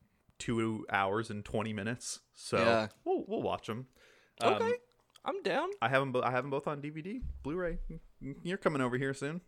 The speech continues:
Speaker 2: That's true. We gotta watch Splatter Naked Blood, though.
Speaker 1: We, we do gotta watch Splatter Naked Blood.
Speaker 2: That's
Speaker 1: Okay.
Speaker 2: a region-free movie if there ever was one. Holy shit.
Speaker 1: Twenty thirteen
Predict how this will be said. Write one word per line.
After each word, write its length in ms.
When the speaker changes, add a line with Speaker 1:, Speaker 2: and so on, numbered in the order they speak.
Speaker 2:
That's 180
true. 220
We 100
gotta 160
watch 220
Splatter 360
Naked 300
Blood, 280
though. 180
Speaker 1:
We, 160
we 180
do 160
gotta 160
watch 200
Splatter 260
Naked 240
Blood. 100
Speaker 2:
That's 260
Speaker 1:
Okay. 80
Speaker 2:
a 40
region-free 720
movie 280
if 120
there 240
ever 340
was 300
one. 180
Holy 640
shit. 560
Speaker 1:
Twenty 360
thirteen 920